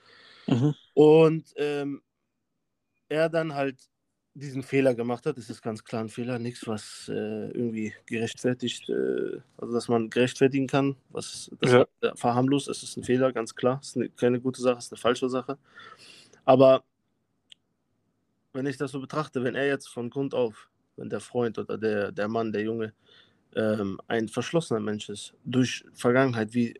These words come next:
Speaker 2: entweder Familie, vorherige Beziehungen, Freundschaften, dass er einen dermaßen psychischen Schaden erli-, erlitten hat, was vielen Menschen so geht, ähm, dass er sich halt so verschlossen hat und man wirklich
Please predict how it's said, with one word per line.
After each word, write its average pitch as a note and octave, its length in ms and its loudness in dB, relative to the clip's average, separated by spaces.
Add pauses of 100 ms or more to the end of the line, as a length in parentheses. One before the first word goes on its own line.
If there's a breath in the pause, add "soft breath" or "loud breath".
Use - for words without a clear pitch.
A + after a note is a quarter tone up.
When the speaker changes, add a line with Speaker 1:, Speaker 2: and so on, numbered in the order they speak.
(140)
Speaker 2:
entweder A#2 280 -2
Familie, A#2 380 2
vorherige A#2 380 2
Beziehungen, A#2 420 -2
Freundschaften, A#2+ 640 -2 (300 loud breath)
dass - 160 -6
er A#2 260 2 (160)
einen B2 260 0
dermaßen C#3 640 2 (120)
psychischen B2+ 460 -10
Schaden C3 340 2
erli-, A2 300 -2
erlitten A2+ 380 -6
hat, G2+ 180 -10
was B2 140 -4
vielen F3 340 0
Menschen D#3+ 440 2
so A#2+ 140 -4
geht, A#2 220 0 (640 soft breath)
ähm, A#2 520 4 (260)
dass B2 180 -6
er A#2+ 60 -2
sich A#2 200 -4
halt A#2 120 -2
so C#3 80 -2
verschlossen C3+ 580 -6
hat - 240 -12 (360 soft breath)
und B2 140 0
man B2+ 200 2
wirklich D3 300 0